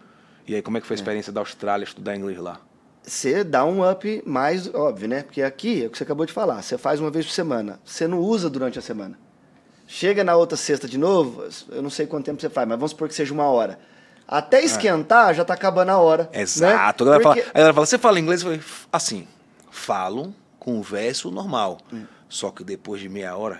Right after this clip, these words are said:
Speaker 1: eu falo." Depois de
Speaker 2: É.
Speaker 1: meia hora, já soltou
Speaker 2: Você
Speaker 1: tudo.
Speaker 2: esquenta,
Speaker 1: É,
Speaker 2: né?
Speaker 1: tem que esquentar. Acho
Speaker 2: É.
Speaker 1: que você vai esquentando as turbinas, tanta coisa,
Speaker 2: É.
Speaker 1: você começa a pensar na língua,
Speaker 2: É.
Speaker 1: e aí você começa já a apagar e você vai.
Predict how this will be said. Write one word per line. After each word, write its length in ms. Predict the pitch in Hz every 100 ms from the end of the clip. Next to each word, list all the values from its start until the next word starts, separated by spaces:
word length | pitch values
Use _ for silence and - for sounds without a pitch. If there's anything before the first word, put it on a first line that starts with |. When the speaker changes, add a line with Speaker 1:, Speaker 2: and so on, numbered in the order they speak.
| -
Speaker 1:
eu 60 |
falo." 440 | 101 - 62 55 50 _ _ -
Depois 280 | 98 127 143
de 60 |
Speaker 2:
É. 40 | 156
Speaker 1:
meia 80 | 180
hora, 160 | 190
já 120 | 180 170
soltou 180 | 123 110
Speaker 2:
Você 160 | 190
Speaker 1:
tudo. 40 | 175
Speaker 2:
esquenta, 680 | 101 101 180 214 220 190 -
Speaker 1:
É, 100 | 131
Speaker 2:
né? 80 | 113
Speaker 1:
tem 160 | 131
que 60 | 135
esquentar. 640 | - 202 208 139 135 123
Acho 100 | 143
Speaker 2:
É. 20 |
Speaker 1:
que 60 | 135
você 160 | 135 151
vai 80 |
esquentando 360 | 151 156 147 151
as 80 | 139
turbinas, 400 | 143 120 135 139
tanta 200 | 143 143
coisa, 160 | 147
Speaker 2:
É. 60 | 143
Speaker 1:
você 60 | 120
começa 300 | 139 139 139
a 40 |
pensar 600 | - 156 151 - 147 156
na 140 | 160 123
língua, 680 | 110 104 110 117 117 131 131 - -
Speaker 2:
É. 80 | - 113
Speaker 1:
e 20 |
aí 80 | 123
você 120 | 139
começa 580 | 139 127 131 135 135 123
já 160 | 117 127
a 100 | 135
apagar 680 | 135 135 135 107 110 117 131
e 40 |
você 120 | 147
vai. 240 | 123 90